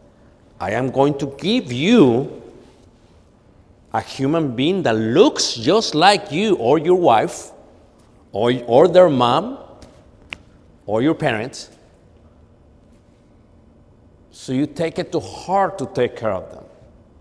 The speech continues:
Esta es la razón por la cual Dios te da un, un ser humano que se parece a ti o a tu esposa o a tus suegros o a tus padres para que los ames y para que los eduques. But, pero hoy en día, but today there's no love.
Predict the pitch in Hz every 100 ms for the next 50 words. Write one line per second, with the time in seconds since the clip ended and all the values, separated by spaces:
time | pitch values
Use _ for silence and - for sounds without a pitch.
0 | _ _ _ _ _ _ _ _ _ 113
1 | 156 165 147 123 - 147 165 165 135 139
2 | 135 147 151 135 139 151 151 - 147 139
3 | 151 151 175 151 139 165 127 107 113 113
4 | 139 147 - 147 151 123 107 - 123 131
5 | 160 - - - - 117 117 - 127 123
6 | 151 151 - 151 131 151 208 - - -
7 | - _ - 117 117 120 110 - 165 156
8 | 127 156 - - - _ _ _ _ _
9 | _ _ 104 110 113 113 104 113 104 101
10 | - - - - - - _ _ - -
11 | - - - - - - 104 - - -
12 | - _ _ 110 107 156 170 165 151 117
13 | 113 117 107 135 135 139 117 131 151 147
14 | -